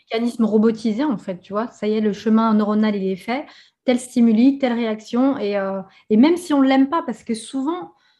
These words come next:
souvent, on se rend compte de notre réaction a posteriori, on se dit, « Mais pourquoi est-ce que je réagis toujours comme ça ? » Et en fait, c'est tout. On va pas aller plus loin, on va juste, voilà, se dire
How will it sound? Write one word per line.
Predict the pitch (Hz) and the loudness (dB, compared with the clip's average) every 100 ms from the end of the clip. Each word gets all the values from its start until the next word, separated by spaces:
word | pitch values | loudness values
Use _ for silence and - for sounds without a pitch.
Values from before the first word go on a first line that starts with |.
| _ | _
souvent, | - 220 277 | -8 -2 -2
on | 381 | -2
se | 226 | -2
rend | 214 220 | -2 -2
compte | - 415 - | -6 -8 -2
de | 226 | 0
notre | 214 220 | 2 0
réaction | 208 196 - 247 | -2 -4 -2 -2
a | 196 | 0
posteriori, | 254 - 240 214 214 302 | -4 -4 -4 -2 -2 0
on | 240 | 0
se | 190 | 0
dit, « | 214 214 - _ _ 196 | -4 -4 -18 _ _ -8
Mais | 180 | -8
pourquoi | - 247 - 359 | -8 -12 -4 -4
est-ce | 381 - | -4 -6
que | 214 | -4
je | 214 | -2
réagis | 214 - | -4 -8
toujours | - 302 - | -12 -12 -4
comme | 240 226 | -2 -2
ça ? » | 233 226 - _ _ - | -4 -8 -10 _ _ -10
Et | 196 196 | -2 0
en | 196 | -2
fait, | - - - | -6 -14 -20
c'est | - 214 - | -12 -12 -6
tout. | 254 240 226 | -6 -4 -4
On | 185 | -4
va | 180 | -2
pas | 214 | -2
aller | 214 214 | -2 -2
plus | - 220 | -2 -2
loin, | 214 233 277 | 0 0 0
on | |
va | 185 180 | -2 -4
juste, | 185 - - | -8 -14 -12
voilà, | 196 185 175 | -8 -6 -8
se | 196 | -10
dire | 180 | -10